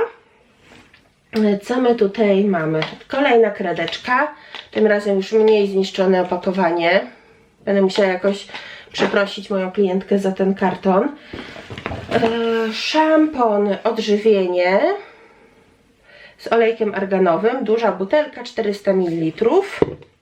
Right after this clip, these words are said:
E, do tego olejek, patrzę, treatment argan i coconut. To jest, no, duża wersja tego olejku, sto mililitrów.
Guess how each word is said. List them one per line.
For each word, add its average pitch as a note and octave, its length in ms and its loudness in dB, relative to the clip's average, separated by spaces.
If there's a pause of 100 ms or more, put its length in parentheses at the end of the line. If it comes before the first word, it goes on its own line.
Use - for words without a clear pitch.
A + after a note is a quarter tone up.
(640)
E, A3 220 2
do G#3 120 0
tego A3+ 380 -2
olejek, F#3 800 0 (560)
patrzę, G3+ 500 -2 (920)
treatment G#3+ 640 0
argan G#3 440 2
i F#3+ 120 -8
coconut. E3+ 1000 0
To A#3 140 0
jest, G#3+ 400 0 (280)
no, D#4 180 0
duża B3 320 -4
wersja A3+ 400 -2
tego D#3+ 240 -2
olejku, D#3+ 420 -2
sto A3 240 -2
mililitrów. F3+ 840 -2